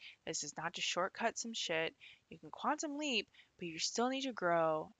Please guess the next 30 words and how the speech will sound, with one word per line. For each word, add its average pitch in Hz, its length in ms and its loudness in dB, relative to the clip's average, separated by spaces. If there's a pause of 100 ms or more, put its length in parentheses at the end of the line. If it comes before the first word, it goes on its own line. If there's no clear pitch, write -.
(140)
and 165 100 -10
you 156 60 -14
still - 260 -4
need 202 160 -6
to 269 100 -6
learn, 156 580 -4
and 165 100 -16
you - 80 -20
still 180 720 0
need 170 260 -12 (160)
to 156 260 -6 (340)
love 196 260 10
the 262 120 2
journey 202 720 0 (340)
and 165 120 -4
not 185 280 10
resist 196 460 0
where 185 100 0
you 180 120 -2
are 170 200 6
right 165 180 0
now. 78 260 0
Just - 220 -6
accept 160 460 0
it. 247 160 4 (160)
It 165 100 -12
is 175 220 0
what 269 120 4
it 202 120 -2
is, - 360 0